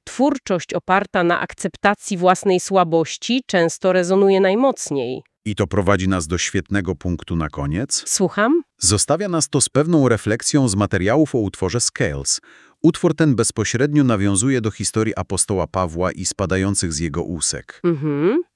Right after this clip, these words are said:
Speaker 2: Pojawia się w tym pewien fascynujący paradoks do przemyślenia. Czy to możliwe, że najgłębsze przebudzenie to symboliczne zrzucenie łusek?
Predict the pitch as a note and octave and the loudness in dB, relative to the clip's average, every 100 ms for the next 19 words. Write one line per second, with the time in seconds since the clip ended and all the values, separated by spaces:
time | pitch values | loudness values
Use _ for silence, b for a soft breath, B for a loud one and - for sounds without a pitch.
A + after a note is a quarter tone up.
0 | - G2 A#2+ D3 B2+ B2 - C#3 A2+ A#2+ | -4 0 2 2 0 -2 0 0 2 0
1 | A#2 G#2+ - A2+ - - A2+ A2+ D3+ D#3+ | 0 -2 -2 -4 0 0 2 2 2 0
2 | D3 - G#2+ G2+ G#2+ G#2+ F#2 F2+ - - | -2 -2 0 0 0 0 -2 -6 -4 -2
3 | F2 E2 G2+ D#2+ B1+ B1+ b b b - | -2 -2 -2 -4 -6 -10 b b b -4
4 | A#2 A2+ A2+ G2+ C3 G3+ E3+ C#3 B2 G#2+ | 0 2 2 0 0 0 2 2 2 2
5 | D#2+ F#2+ C3 D3 E3 A#2+ A#2 F#2+ F2 F2 | 0 2 2 0 -2 0 0 0 0 0
6 | F2 C#3 D3+ G#2 - G2+ E2 E2+ G2+ - | 2 0 0 -2 2 2 2 -2 -2 -2
7 | A#2 F#2 F#2 F2 F2+ G2+ G2 D#2+ F#2 - | -2 0 -2 -4 -4 -2 0 -2 -2 -2
8 | D#3+ - | -2 -6